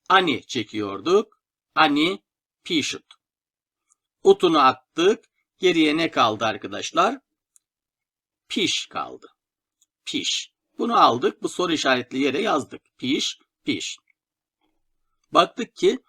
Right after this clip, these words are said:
sessiz bir harfle bitiyor. Attıktan sonra son harf. Piş. Hemen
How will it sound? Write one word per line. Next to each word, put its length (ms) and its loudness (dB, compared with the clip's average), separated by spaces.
sessiz 720 0
bir 120 4
harfle 600 -4
bitiyor. 400 -6
Attıktan 580 -4
sonra 280 -6
son 300 -2
harf. 320 -8
Piş. 520 -4
Hemen 460 0